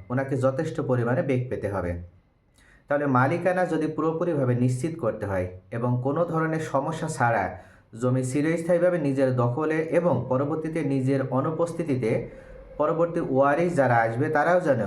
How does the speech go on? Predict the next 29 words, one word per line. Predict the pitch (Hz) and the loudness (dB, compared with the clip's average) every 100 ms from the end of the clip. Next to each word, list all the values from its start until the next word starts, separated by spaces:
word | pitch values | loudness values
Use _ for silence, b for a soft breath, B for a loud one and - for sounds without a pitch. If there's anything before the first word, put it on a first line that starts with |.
| 101 - 127 | -6 -6 0
নির্বিঘ্নে | 127 156 165 170 165 170 | 0 0 0 -2 0 0
জমির | 143 135 131 | 2 2 4
মালিকানা | 123 123 127 123 120 | 4 4 2 2 2
ধরে | 123 143 | 2 2
রাখতে | 143 - 131 | 2 0 0
পারে | 127 123 123 123 B B | 2 2 2 0 B B
বা | 120 120 | -2 0
জমির | 123 123 | 2 4
মালিকানা | 117 113 117 120 120 | 4 2 0 0 0
ভোগ | - 160 - | 0 -2 -2
করতে | 135 120 | -2 -2
পারে, | 101 90 87 B B B | -2 -2 -4 B B B
এটা | 127 131 | -2 0
নিশ্চিত | 127 135 - 160 | 2 0 -4 -4
করতে | 170 165 170 | -2 0 0
হলে | 175 | 4
অবশ্যই | 135 120 160 - 101 87 - b b b | 4 2 0 0 -2 -2 -10 b b b
প্রত্যেকটা | 175 180 196 185 175 | -6 -4 -2 0 0
ভূমি | 131 139 | 2 2
মালিকগণকে | 127 120 147 147 123 107 - 139 196 - - _ - | 4 4 2 0 0 0 -2 -2 -2 -8 -20 _ -6
এই | 151 196 214 | -2 -2 -2
পাঁচটি | 147 135 - | -2 -2 -2
ডকুমেন্টস | 127 127 123 147 110 101 - B B B B - | 0 2 2 0 0 -2 -8 B B B B -4
সব | 180 170 | -2 -2
সময়ের | - 180 175 170 | 0 2 2 2
জন্য | 147 165 | 0 0
নিজের | 151 131 147 147 | 0 2 2 0
কাছে | 147 170 | -2 -2
সংগ্রহ | 151 131 127 | 0 0 2